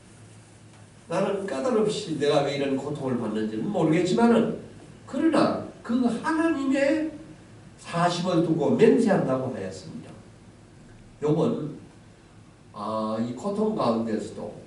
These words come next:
전능하신 하나님의 판단을 전적으로 믿는 것입니다. 삼 절을 보면 이렇습니다.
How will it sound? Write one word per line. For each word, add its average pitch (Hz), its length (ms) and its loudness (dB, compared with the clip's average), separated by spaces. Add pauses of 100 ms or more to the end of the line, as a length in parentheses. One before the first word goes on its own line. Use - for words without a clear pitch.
전능하신 214 720 2
하나님의 208 800 0
판단을 254 560 -6
전적으로 - 560 0
믿는 113 340 4
것입니다. - 420 -8 (1000)
삼 180 300 -4
절을 208 200 4
보면 180 240 2
이렇습니다. 196 760 0